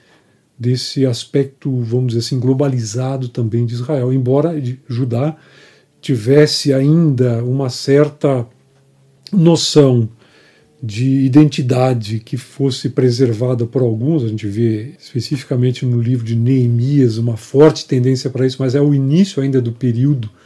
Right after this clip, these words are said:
que vai levar até o Novo Testamento. À medida que o tempo vai passando, essa, essa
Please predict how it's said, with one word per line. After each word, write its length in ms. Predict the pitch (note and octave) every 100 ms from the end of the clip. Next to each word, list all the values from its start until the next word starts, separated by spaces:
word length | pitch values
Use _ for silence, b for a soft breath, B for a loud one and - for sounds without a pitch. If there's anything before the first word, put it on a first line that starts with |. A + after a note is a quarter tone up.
| _
que 100 | C3
vai 300 | G2+ B2 B2
levar 400 | A#2 A#2+ A2+ A#2+
até 160 | A#2
o 40 | A#2
Novo 180 | B2 B2
Testamento. 640 | C#3+ E3 C#3+ E3 F3 F#3 F#3
À 60 | D3+
medida 320 | D3 D#3+ D3
que 60 |
o 40 | D3+
tempo 160 | D#3
vai 100 | D3+
passando, 380 | D#3 E3 F3 F3
essa, 200 | F3+ -
essa 460 | E3+ C#3 - D3